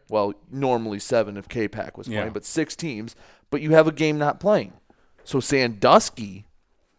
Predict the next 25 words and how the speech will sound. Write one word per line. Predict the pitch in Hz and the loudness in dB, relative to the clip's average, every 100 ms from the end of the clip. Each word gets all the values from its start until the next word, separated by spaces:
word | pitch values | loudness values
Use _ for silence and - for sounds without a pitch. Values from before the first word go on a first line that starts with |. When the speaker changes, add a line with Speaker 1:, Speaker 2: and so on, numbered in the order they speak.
| _ _ - | _ _ -4
Speaker 1:
does | 139 127 | -2 4
not | 135 131 123 - | 6 6 4 -2
play, | - 139 120 113 101 | -2 4 6 6 4
or | 131 123 | 4 2
excuse | - 156 107 | 0 -6 -6
me, | 101 90 107 | -8 -12 -2
Marlette, | 117 120 110 143 190 - - _ _ _ _ - | 4 4 6 6 6 4 -10 _ _ _ _ -10
rather, | 110 104 98 104 101 _ _ _ _ _ _ _ | -2 0 0 0 -4 _ _ _ _ _ _ _
does | 101 104 | -12 0
not | 143 180 | 0 0
play | - 135 135 - | 0 2 4 2
Ubly | 107 110 117 113 113 - _ _ | -2 -2 -4 -8 -10 -18 _ _
at | 110 98 | -4 0
all. | 151 202 - _ - | 0 0 -8 _ -10
Speaker 2:
And | 143 165 147 135 | -4 -2 -4 -8
they | 131 123 | -4 -4
dropped | 123 131 139 | -2 0 0
a | 123 | -2
league | 117 120 113 | -4 -6 -4
game | 117 113 | -4 -2
this | 117 - | -6 -4
week | 113 - | -6 -8
to | - | -8
play | 117 | -4
Algonac. | 107 165 104 78 | 0 0 -2 -14